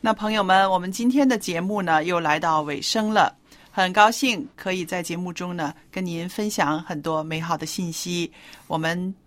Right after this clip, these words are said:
在节目尾声的时候呢，也有一个函授课程呢，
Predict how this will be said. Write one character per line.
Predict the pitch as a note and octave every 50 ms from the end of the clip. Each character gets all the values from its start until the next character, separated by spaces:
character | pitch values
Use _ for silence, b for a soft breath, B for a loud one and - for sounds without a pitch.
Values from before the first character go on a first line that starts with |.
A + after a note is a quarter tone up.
| _ -
在 | - F#3+ F3+ E3+
节 | - E3+
目 | F3 G3+ G3+
尾 | F#3+ E3+ -
声 | - - A#3 B3
的 | C#4 C#4
时 | C4 - - F#3
候 | F3+ G3+ G3 F#3
呢， | F3 F3 E3+ B B B B B
也 | - F#3 F#3+
有 | F#3+ E3+ D#3+
一 | D#3+ F3
个 | - G3 F#3
函 | F3 - - F3+ G3
授 | - F4 D#4+ C4+
课 | - B3 A#3 G3
程 | - - F3 D#3+ E3
呢， | E3 E3+ E3 E3